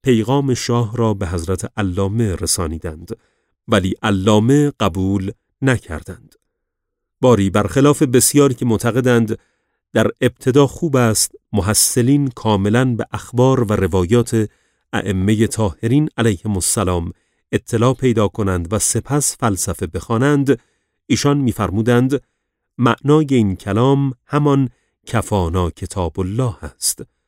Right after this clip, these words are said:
روایات ما مشحون از مسائل عقلیه عمیقه و دقیقه و مستند به برهان فلسفی و عقلی است.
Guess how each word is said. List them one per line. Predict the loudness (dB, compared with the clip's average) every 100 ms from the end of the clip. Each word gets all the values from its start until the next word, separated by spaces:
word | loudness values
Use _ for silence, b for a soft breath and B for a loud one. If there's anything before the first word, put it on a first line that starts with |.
| _ _ _ _
روایات | -2 0 0 0 -2 0
ما | 0
مشحون | 2 0 -2 -4 0 0 0 -8 _ _ -6
از | -4 -2
مسائل | -2 0 -2 -2 -2 -4 -4
عقلیه | -8 -6 -6 -4 -2 -4 -4 -6
عمیقه | -4 -2 -4 0 0 0 -2
و | -6 -4
دقیقه | -6 -6 -4 0 0 b b b _
و | -4
مستند | -2 -4 -2 2 2 2 -2 b b b
به | -4
برهان | 0 -2 -2 -4 -2 -2
فلسفی | -4 -4 -6 -4 -6 -6 -6
و | -8 -10
عقلی | -10 -4 -4 -4
است. | -4 -6